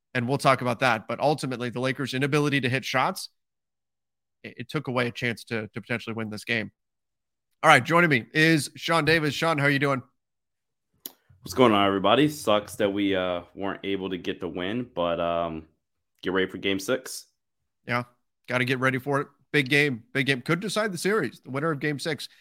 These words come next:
Speaker 1: And now, again, in terms of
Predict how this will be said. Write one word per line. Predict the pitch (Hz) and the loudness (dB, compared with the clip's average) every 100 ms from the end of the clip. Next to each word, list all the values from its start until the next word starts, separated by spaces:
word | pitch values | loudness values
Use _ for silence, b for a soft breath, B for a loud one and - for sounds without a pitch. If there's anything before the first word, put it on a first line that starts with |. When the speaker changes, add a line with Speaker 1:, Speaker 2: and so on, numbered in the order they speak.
| b | b
Speaker 1:
And | 139 | 2
now, | 151 196 | 4 4
again, | 156 143 156 110 _ _ _ _ _ _ | 4 0 0 -2 _ _ _ _ _ _
in | 143 151 | -2 -2
terms | 127 196 220 170 | 0 -2 0 0
of | 170 139 | 0 -2